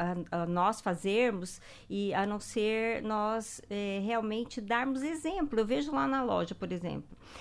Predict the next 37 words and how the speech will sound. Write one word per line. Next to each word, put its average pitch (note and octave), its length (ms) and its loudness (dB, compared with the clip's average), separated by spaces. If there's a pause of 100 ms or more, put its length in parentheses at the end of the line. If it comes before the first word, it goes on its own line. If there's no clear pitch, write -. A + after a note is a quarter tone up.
(200)
é, F3+ 220 4
existem C4 420 0
clientes A3+ 460 -2
que G#3 120 -6
chegam E3+ 380 -2
lá A#3+ 440 2
e A#3 280 -2
não D#4+ 180 0
querem G#4+ 360 -2
usar G#3+ 260 2
a E3 40 0
máscara, - 600 -6
né? F#3+ 200 0
Então, C#4 280 2
a C#4 60 4
gente C#4 380 -2 (200)
já B3+ 180 -2
cria, A#3+ 300 0
nós A#3+ 320 2
já A#3 140 -2
criamos A3 480 2
umas G#3+ 240 0
máscaras G3+ 580 -2 (240)
mais, F#3+ 460 0
é, F3+ 320 0
diferentes, G#3 960 0
customizadas, G3+ 1080 0
pra - 220 -4
gente G3+ 240 -6
levar G3 460 -2 (200)
meio G3+ 220 4
na F#3+ 100 2
brincadeira, F#3 880 2 (120)
pra B3 200 -4
conscientizar D#4 680 -2
as G4 100 -4
pessoas C4+ 880 0